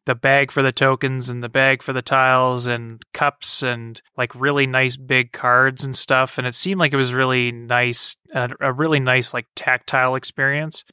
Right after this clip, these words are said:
that I felt like, uh, you know, I was just missing that from playing Tabletop Simulator. Like, when you're trying to put all the stuff into the cup and you left click to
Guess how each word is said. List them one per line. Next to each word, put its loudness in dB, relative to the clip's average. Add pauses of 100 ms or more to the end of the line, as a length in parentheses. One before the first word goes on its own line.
that 0
I 0
felt 0
like, -2
uh, 4 (180)
you -12
know, -2 (160)
I -4
was 0
just -2
missing 0
that 0 (100)
from -6
playing -2
Tabletop 0
Simulator. -4
Like, -6
when 0
you're 0
trying 2
to 0
put -4
all 4
the -2
stuff 0
into -4
the -8
cup -2 (300)
and -10
you -10 (240)
left 0
click -4
to -2